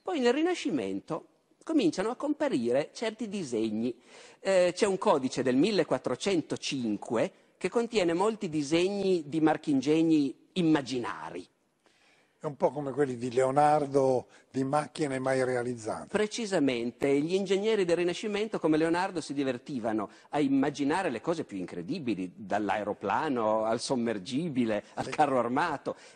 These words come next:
Speaker 1: e in manoscritti di questo tipo compare anche il disegno della cintura di castità. Dunque è un parto di qualche spirito bizzarro, poi non escluderei neanche che qualche principe del Rinascimento l'abbia fatta fabbricare per vedere cosa succedeva,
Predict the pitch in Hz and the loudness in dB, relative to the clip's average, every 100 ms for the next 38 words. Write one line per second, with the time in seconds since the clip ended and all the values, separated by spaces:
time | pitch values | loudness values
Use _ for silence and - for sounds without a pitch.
0 | _ 185 - 262 302 277 226 196 175 - | _ -8 -2 2 4 2 2 0 -2 0
1 | 175 123 151 185 302 370 - 123 - 170 | 0 0 -4 -4 -4 -4 -4 -6 -2 -2
2 | - - 254 - 220 214 113 110 - 208 | -4 -4 -4 -2 -2 0 -2 -4 -6 -8
3 | - 214 202 202 117 120 156 139 - 135 | -8 -10 -10 -6 -4 -4 -2 -4 -4 -8
4 | - 98 101 123 117 - 135 - - - | -6 -8 -8 -10 -12 -14 -14 -14 -16 -16
5 | - - - 302 285 190 214 247 233 - | -20 -14 2 2 4 2 2 0 -2 -14
6 | _ - 175 165 202 220 233 - 196 151 | _ -4 -2 0 0 0 -2 -2 -2 2
7 | 151 143 - - - 185 160 131 127 123 | 2 2 -2 -10 0 2 4 2 0 -2
8 | 101 123 104 - 120 160 - - - - | -2 -2 -2 -2 0 0 0 -14 -14 -4
9 | 220 127 123 113 - 123 123 131 131 127 | 0 2 2 0 -2 0 2 2 2 2
10 | 127 156 160 - 117 110 107 113 120 120 | 2 0 -2 -8 -2 -2 -2 -8 -4 -2
11 | 120 113 110 104 104 104 - 104 120 131 | -2 -2 -2 -2 -2 -4 -4 -2 -2 0
12 | 110 95 101 - - 104 107 95 92 110 | -2 -2 -4 -4 -6 -8 -8 -8 -6 -2
13 | 123 123 95 87 90 92 92 85 - - | -4 -4 -8 -6 -6 -6 -10 -12 -16 -16
14 | 87 110 101 | -6 -4 -4